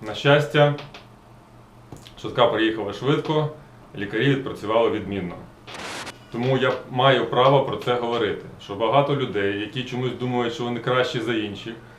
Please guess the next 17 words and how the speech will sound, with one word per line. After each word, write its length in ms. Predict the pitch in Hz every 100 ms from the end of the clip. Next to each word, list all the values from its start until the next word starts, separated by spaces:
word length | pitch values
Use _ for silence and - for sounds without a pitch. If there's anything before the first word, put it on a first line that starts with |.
| -
дзвонять 520 | 104 107 131 123 123 -
керівництву, 760 | 131 113 107 101 - 113 123 - - -
дзвонять 400 | 101 127 127 123
по 100 | 127
важу 380 | 120 110 110 135 -
і 60 | 120
просять, 520 | 123 120 123 151 147 - - - -
коли 160 | 127
викликають 500 | 127 123 131 135 123
швидку, 400 | - 127 - 135
конкретного 640 | - 120 123 117 107 104 113
лікаря, 480 | 165 165 165 165 - - -
хорошого 440 | 113 113 - 107
лікаря 320 | 135 151 147
на 100 | 117
хорошій 360 | 107 110 123 113
машині. 420 | 101 - 95 82